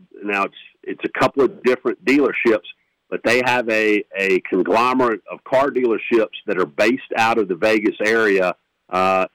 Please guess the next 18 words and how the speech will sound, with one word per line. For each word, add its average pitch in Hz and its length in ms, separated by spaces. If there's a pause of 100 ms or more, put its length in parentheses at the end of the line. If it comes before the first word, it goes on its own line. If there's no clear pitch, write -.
they, 107 260 (100)
they 104 200
are 104 120
not 123 320 (400)
giving 127 380
cars 127 540 (100)
per 135 140 (160)
se, 135 380 (520)
but 127 280 (240)
they 110 280
are, 107 520 (420)
uh, 98 400
providing 113 800
what 104 200
they 120 160
call 110 420 (120)
car 120 260 (140)
stipends, 107 680